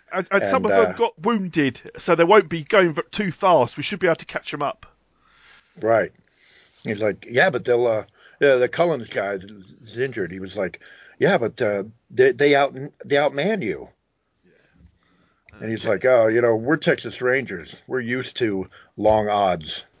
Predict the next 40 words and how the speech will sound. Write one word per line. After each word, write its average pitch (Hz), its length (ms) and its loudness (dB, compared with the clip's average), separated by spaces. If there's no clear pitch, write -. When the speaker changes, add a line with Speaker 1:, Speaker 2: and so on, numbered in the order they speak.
Speaker 1:
Yes, 127 300 -8
that's - 240 -2
it. 113 220 -6
<laughs> - 40 -20
And 143 120 2
he 143 40 0
says, 156 240 0
"What, 175 200 -2
will 160 160 4
you 190 100 0
come 190 220 4
with 190 160 8
us?" 208 240 2
And 180 100 -2
he 170 60 -6
said, 202 180 0
"Oh, 240 140 4
yeah, 202 220 2
I'll 165 100 4
come 135 180 -6
with 113 220 -8
you." 123 180 -6
Speaker 2:
Sure. 95 420 0
I, 113 120 4
I, 160 340 2
I - 20 2
need 156 200 -2
to 123 40 -14
get 147 140 -2
some 107 160 -10
revenge 98 520 -4
for - 120 -10
this 95 200 -8
Speaker 1:
Yeah. 98 60 -14
Speaker 2:
bullet. 101 300 2
Speaker 1:
Yeah, 117 480 0
in 127 160 -8
my 127 100 -2
arm. 131 340 2
Speaker 2:
Um, 90 140 0